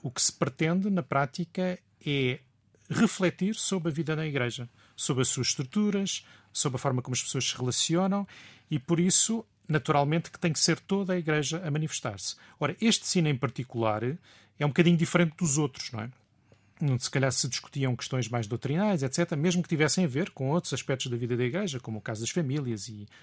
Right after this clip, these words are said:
dos jovens e et cetera. E, portanto, eh, naturalmente que sendo de bispos, eh, maioritariamente seriam bispos. Agora, se é de toda a Igreja, convinha que houvesse mais expressões. Aliás, nós falamos em mulheres, mas, eh, eh,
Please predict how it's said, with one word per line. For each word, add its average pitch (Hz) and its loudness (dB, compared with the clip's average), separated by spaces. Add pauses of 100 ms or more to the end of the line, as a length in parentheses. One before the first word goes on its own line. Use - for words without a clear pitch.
(120)
dos 127 0
jovens 123 0
e 113 -6
et 101 -12
cetera. - -16 (600)
E, 151 -2
portanto, 180 -2 (100)
eh, 127 2 (300)
naturalmente 160 2
que - -2
sendo 139 2
de 113 -4
bispos, 151 -4
eh, 175 -2
maioritariamente 139 0
seriam 156 0
bispos. 143 -2
Agora, 123 2
se - 6
é 156 8
de 127 -6
toda 156 2
a 156 6
Igreja, 160 2
convinha 156 2
que - -4
houvesse 135 0
mais 143 2
expressões. - 0 (320)
Aliás, 165 2 (340)
nós 156 2
falamos 175 2
em 151 2
mulheres, 127 2 (380)
mas, 143 2
eh, 185 0 (360)
eh, 127 -2